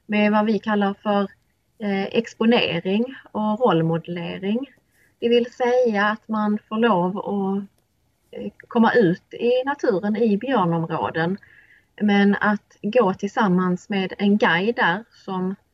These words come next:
då både kan visa hur miljön ser ut,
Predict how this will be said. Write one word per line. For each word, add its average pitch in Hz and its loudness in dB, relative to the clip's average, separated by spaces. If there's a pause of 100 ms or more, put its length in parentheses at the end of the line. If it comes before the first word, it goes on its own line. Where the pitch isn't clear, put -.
(260)
då 180 -6
både 196 -2
kan 180 -2 (100)
visa 208 0
hur 196 -2
miljön 190 0
ser 247 -2
ut, - -8